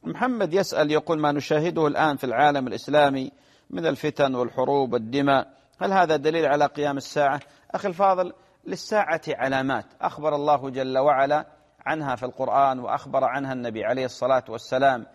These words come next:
في سنته صلى الله عليه وآله وسلم. والمشاهد يا أخي الفاضل بأن، يعني، ال-، العلامات الكبرى هذه التي بعدها الساعة مباشرة ليس، ليس هناك ما يشير إليها، بارك الله فيك،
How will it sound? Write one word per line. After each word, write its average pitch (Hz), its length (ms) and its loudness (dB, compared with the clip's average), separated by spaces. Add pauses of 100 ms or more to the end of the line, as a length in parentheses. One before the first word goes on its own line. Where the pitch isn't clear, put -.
(300)
في 135 140 -8
سنته 131 760 -6
صلى 131 240 -4
الله 127 400 2
عليه 123 380 -2
وآله 123 440 0
وسلم. 131 540 -4 (380)
والمشاهد 180 600 0
يا 156 100 0
أخي 156 140 -4
الفاضل 160 360 0
بأن، 151 340 -4 (180)
يعني، 143 640 -2
ال-، 131 220 -4
العلامات 143 680 0
الكبرى 151 560 0
هذه 123 640 -2 (360)
التي 135 360 0
بعدها 156 400 0
الساعة 139 440 -2
مباشرة 151 640 0 (420)
ليس، 190 460 -2
ليس 185 340 -2
هناك 170 400 0
ما 151 180 2
يشير 165 540 0
إليها، 135 480 0
بارك 151 380 2
الله 131 280 2
فيك، 107 220 -8